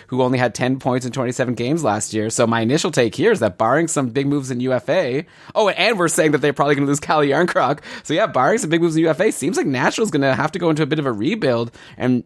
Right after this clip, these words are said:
to me, like, my initial take is, like, I feel like this kinda has gotta hurt the fantasy value of some of the, like, remaining stars on the team, like Philip Forsberg and Roman Josi are maybe guys I take a little bit later now, just 'cause who are these guys <laughs> gonna play with to get points?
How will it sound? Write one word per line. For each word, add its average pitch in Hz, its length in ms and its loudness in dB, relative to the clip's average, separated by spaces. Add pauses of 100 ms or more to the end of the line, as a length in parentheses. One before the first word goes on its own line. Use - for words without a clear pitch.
(180)
to 131 100 -4
me, 175 280 2
like, 156 320 0
my 92 280 -6
initial 165 260 0
take 226 240 2
is, 190 100 0
like, 156 180 0
I 110 200 -2
feel 147 160 -2
like 185 120 0
this 160 120 -2
kinda 147 300 0 (140)
has 139 160 0
gotta 139 260 0
hurt 156 300 -2
the 143 100 2
fantasy 170 340 2
value 131 380 0
of 127 100 0
some 135 180 -2
of 131 80 -2
the, 131 160 2
like, 127 180 0
remaining 135 560 2 (100)
stars 113 340 0
on 120 160 0
the 117 80 -2
team, 127 140 -4
like 113 100 -4
Philip 135 260 0
Forsberg 127 540 0
and 120 120 0
Roman 123 280 2
Josi 147 300 2
are 113 60 2
maybe 123 240 0
guys 127 280 2
I 131 60 -2
take 123 220 -6
a 123 40 -6
little 123 160 -2
bit 117 160 -2
later 143 300 0
now, 113 320 0 (220)
just - 180 -6
'cause 143 160 0
who 139 140 -2
are 165 80 4
these 156 160 2
guys 147 340 2
<laughs> 139 60 -4
gonna 170 180 0
play 165 200 0
with 180 120 0
to 139 80 -6
get 143 140 -2
points? 156 500 -6